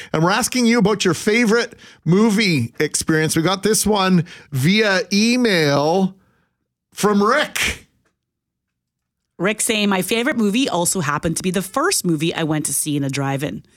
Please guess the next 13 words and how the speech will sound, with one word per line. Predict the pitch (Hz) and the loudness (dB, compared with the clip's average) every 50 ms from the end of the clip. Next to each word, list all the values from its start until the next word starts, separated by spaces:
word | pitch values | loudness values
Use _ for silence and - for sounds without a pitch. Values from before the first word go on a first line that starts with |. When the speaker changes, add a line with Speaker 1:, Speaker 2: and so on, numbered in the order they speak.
| _ _ _ _ | _ _ _ _
Speaker 2:
I | - 143 | -10 -6
don't | 135 156 147 - | -6 -4 -4 -2
remember | 156 160 143 139 139 | -2 -2 -2 -2 -4
the | 120 135 | -4 -4
name, | 135 139 143 147 175 220 262 294 - - - | -4 -2 -2 0 0 0 -2 -4 -6 -10 -14
who | _ - 143 147 | _ -4 -4 -4
it | 143 - | -4 -4
starred, | - - - 202 202 214 240 277 277 - _ - | -4 -4 -2 0 0 0 0 -2 -2 -4 _ -4
or | 202 170 180 202 220 | -2 0 0 0 0
what | 220 185 170 170 - - | 0 0 -2 -2 -4 -6
the | - 214 | -8 -10
plot | - - 185 160 147 - - | -8 -4 -2 -2 -2 -2 -4
was." | 135 135 - 98 107 123 147 156 - - - | -6 -6 -6 -6 -6 -6 -6 -4 -6 -6 -6